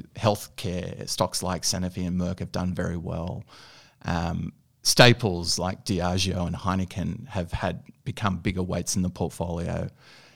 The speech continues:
And then in the, in the software part of the market, or some of the,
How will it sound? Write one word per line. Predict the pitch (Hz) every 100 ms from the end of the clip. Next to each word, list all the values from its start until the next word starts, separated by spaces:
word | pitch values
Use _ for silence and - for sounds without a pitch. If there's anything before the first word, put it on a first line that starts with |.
| _
And | - 101 98
then | 90 101 98 98 92 - -
in | 127 113 95
the, | 98 95 92 90 90 82 -
in | 156
the | 110
software | - 139 - 98 92
part | - - 101
of | 90
the | 92
market, | 95 123 -
or | 95 92 85 85 - _ -
some | 104
of |
the, | 92